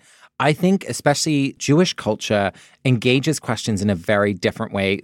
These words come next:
from the way I was raised, but definitely from the way I see, like, mainstream, culturally Christian contexts. So, for example, not only questioning, but,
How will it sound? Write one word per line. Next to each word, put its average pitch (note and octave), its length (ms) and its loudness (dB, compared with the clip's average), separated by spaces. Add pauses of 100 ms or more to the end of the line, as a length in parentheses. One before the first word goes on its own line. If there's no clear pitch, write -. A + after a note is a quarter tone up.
(160)
from D3+ 160 2
the C#3+ 60 4
way B2+ 160 4
I C3+ 100 2
was D3+ 140 -2
raised, D#3+ 260 2
but - 220 -6
definitely B2 380 0
from G#2 240 -4
the G2 60 -2
way F#2 180 2
I F#2 100 2
see, F#2+ 220 -2
like, F#2 240 -2
mainstream, F#2+ 640 -2
culturally A2 500 -2
Christian F#2+ 420 -4
contexts. - 580 -6 (520)
So, D#3+ 160 2
for D3+ 140 -2
example, D3 380 0
not D#3 180 4
only G3+ 220 4
questioning, C3+ 500 -2
but, B2+ 140 -2